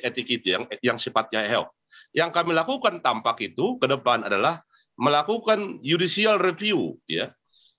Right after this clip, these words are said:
judicial review undang-undang kepolisian ke Mahkamah Konstitusi, gitu ya. Kenapa perlu kami lakukan itu? Yang pertama, kalau kita lihat undang-undang kepolisian terkait dengan posisi Kompolnas, tidak satu pun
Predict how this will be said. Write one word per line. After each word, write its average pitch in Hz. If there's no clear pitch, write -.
judicial 139
review 202
undang-undang 175
kepolisian 151
ke 135
Mahkamah 120
Konstitusi, 98
gitu -
ya. -
Kenapa 220
perlu 214
kami 185
lakukan 175
itu? 107
Yang 165
pertama, 208
kalau 233
kita 247
lihat 185
undang-undang 165
kepolisian 139
terkait 139
dengan 131
posisi 131
Kompolnas, 123
tidak 196
satu 262
pun 98